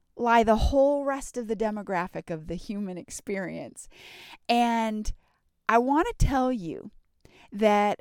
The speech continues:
I did consider, I weighed heavily what was about to happen nine months ago, right before I said yes. But I want to tell you that I did, I was on my toes, and I was leaning in because I knew,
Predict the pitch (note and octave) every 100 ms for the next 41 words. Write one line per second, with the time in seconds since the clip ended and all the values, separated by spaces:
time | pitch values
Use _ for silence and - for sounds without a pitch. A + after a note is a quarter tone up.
0 | - G#3+ G#3 A3+ B3+ - F4 E4+ - D4
1 | E3 - G3 F#3+ F#3+ G3+ A#3 A3 C4 A#3+
2 | F3 C3+ - _ F3+ G3 G3+ - - G3
3 | F#3+ F#3 F3+ D#3+ - G3+ G3+ A#3 - D3
4 | D3+ E3 E3 E3 F3+ G3 F3+ D#3 C#3 B2+
5 | - _ - F3+ - A3+ - G#3 G3+ G3+
6 | F#3 E3 D#3 D#3+ - - - _ _ _
7 | - - - G3 G#3 G3+ G3 G3 A3+ -
8 | A#3 G#3+ E3 D#3 D#3 E3 F3+ G3+ A3 B3
9 | G3+ F#3 A3 G3+ D#3+ E3 D#3 - F3+ G3
10 | G3+ F#3+ F3+ F3+ E3 - F#3 D#3+ - -
11 | - _ - - F3 F3+ G#3 G3 F3+ F3+
12 | F#3+ F#3+ F#3 E3+ E3 D#3 - - G3 -
13 | - B3+ C#4+ C4+ A3 G#3 A3 A3+ G3 D#3+
14 | B2